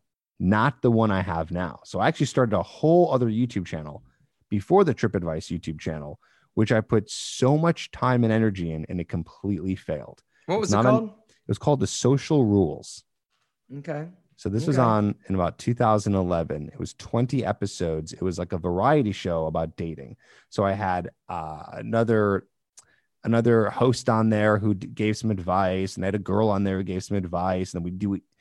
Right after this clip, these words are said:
Speaker 1: on the street interviews, and it was fun. It was funny, but it didn't get any views. It completely bombed. I was sinking all of my money into it, which was basically nothing at that time, going into debt,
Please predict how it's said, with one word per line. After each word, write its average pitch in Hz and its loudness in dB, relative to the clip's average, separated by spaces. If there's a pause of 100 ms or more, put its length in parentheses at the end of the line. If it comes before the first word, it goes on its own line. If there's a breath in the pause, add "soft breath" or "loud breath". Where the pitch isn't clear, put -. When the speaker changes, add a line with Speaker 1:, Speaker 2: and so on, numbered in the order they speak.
(280 soft breath)
Speaker 1:
on 120 2
the 123 4
street 120 -2
interviews, 98 0 (340 soft breath)
and 135 4
it - 4
was 156 2
fun. 180 0
It 143 0
was 101 -4
funny, 127 2 (560)
but 92 0
it 95 -4
didn't 101 0
get 98 0
any 95 0
views. 82 -8 (260)
It 98 -6
completely 95 -2
bombed. 80 -6
I - -6
was 90 -6
sinking 95 -4
all 98 2
of 101 -2
my 98 0
money 85 -2
into 82 -6
it, 85 -2
which 80 -8
was 82 -8 (280)
basically 90 -6
nothing 87 -6
at 78 -10
that 78 -12
time, 78 -12 (380)
going 98 0
into 92 -2
debt, 82 -8